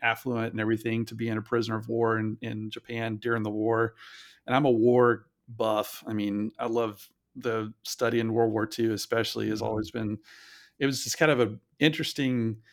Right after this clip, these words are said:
Speaker 1: view and take on the war, kind of a, you know, all the other war f-, movies and films and stuff you see, you're like, you're seeing the action, like, all that stuff, but you don't actually see, like,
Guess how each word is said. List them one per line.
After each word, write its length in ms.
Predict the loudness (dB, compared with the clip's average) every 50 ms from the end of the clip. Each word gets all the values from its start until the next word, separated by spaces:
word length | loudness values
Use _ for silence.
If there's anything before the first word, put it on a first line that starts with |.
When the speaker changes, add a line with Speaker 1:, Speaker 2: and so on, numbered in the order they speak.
| _ _ _ _ _ _ _ _ _ _ _ _ _ _ _ _ _ _ -20 _ _ _ _ -14
Speaker 1:
view 480 | -6 0 2 4 6 6 6 6 6 6
and 420 | 4 4 2 2 0 0 -2 -4 -6
take 360 | -4 0 2 2 2 2 0
on 340 | -2 0 0 0 0 0 0
the 80 | 0
war, 440 | 0 2 2 4 6 6 6 6 4
kind 200 | 2 0 0 0
of 100 | 0 0
a, 220 | 0 0 0 -2 -4 -6 -4
you 160 | -2 0 0
know, 120 | 0 0 0 -2 -2 -6 -12 _ _ _ _ -20 -20 -20 -20 -20 _ 0
all 140 | 2 4 6
the 100 | 6 8
other 100 | 8 8
war 220 | 8 8 8 8
f-, 240 | 8 6 0 -10 -8 -6
movies 520 | -2 2 4 4 6 6 4 4 2 2
and 120 | 0 -2 0
films 280 | 0 0 0 0 0
and 80 | -2 -2
stuff 200 | 0 0 0 -2
you 60 | -2
see, 140 | -4 -2 0
you're 140 | 0 2 2
like, 180 | 2 2 0
you're 60 | -2 -4
seeing 240 | -2 -2 -2 -2
the 100 | 0 0
action, 420 | 2 2 2 2 2 0 -4 -4 -2
like, 220 | -2 -2 -2 -2
all 200 | -2 -2 0 2
that 200 | 2 2 0 0
stuff, 320 | -2 -2 0 0 0 0 -2
but 100 | -6 -4
you 60 | -2
don't 140 | 0 0 0
actually 240 | 0 -2 -4 -6 -8
see, 320 | -6 -6 -4 -2 -2 -2 0
like, 360 | 0 0 -2 -2 -4 -6